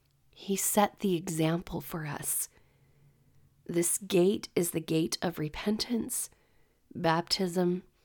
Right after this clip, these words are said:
receive the Holy Ghost, and endure. Now, what I love about this chapter is that Nephi shares with us either the conversation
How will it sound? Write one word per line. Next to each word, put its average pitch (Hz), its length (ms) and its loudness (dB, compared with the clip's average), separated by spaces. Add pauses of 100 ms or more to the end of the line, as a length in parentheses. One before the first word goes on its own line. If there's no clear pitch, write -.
(320)
receive 180 520 0
the 202 100 2
Holy 185 340 0
Ghost, 175 580 -4 (760)
and 160 160 0
endure. - 540 -4 (1900)
Now, 170 140 -4
what 175 220 -2
I 175 100 4
love 165 640 4 (120)
about 151 400 -2
this 160 260 0
chapter - 600 -6 (300)
is 196 160 8
that 190 200 8
Nephi 202 380 6
shares 320 420 4
with 262 180 6
us 185 400 6 (640)
either 220 280 8
the 202 120 6
conversation 269 1080 10